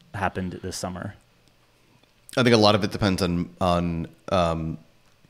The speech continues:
Speaker 2: how sophisticated your target market is and how mature or experienced they are in business. So I think for folks who are selling something either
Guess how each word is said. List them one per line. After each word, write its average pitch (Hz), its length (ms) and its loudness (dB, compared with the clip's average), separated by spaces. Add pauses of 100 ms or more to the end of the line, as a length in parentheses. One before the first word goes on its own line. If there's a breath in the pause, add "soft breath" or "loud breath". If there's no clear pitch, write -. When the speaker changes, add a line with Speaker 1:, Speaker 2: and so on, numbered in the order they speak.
(360)
Speaker 2:
how - 320 0
sophisticated 92 840 -4
your 82 140 -4
target 82 320 -4
market 85 320 -4
is 95 580 -2
and 87 180 -4
how 82 440 -2
mature 85 560 -4
or 78 160 -4
experienced 80 640 -6
they 90 120 -2
are 85 320 0
in 78 260 -8
business. 90 720 -6 (880 loud breath)
So 104 340 4
I - 60 -2
think 120 160 2
for 127 120 0
folks 104 320 2
who 110 100 0
are 101 100 2
selling 98 500 0
something 92 560 0
either 101 280 0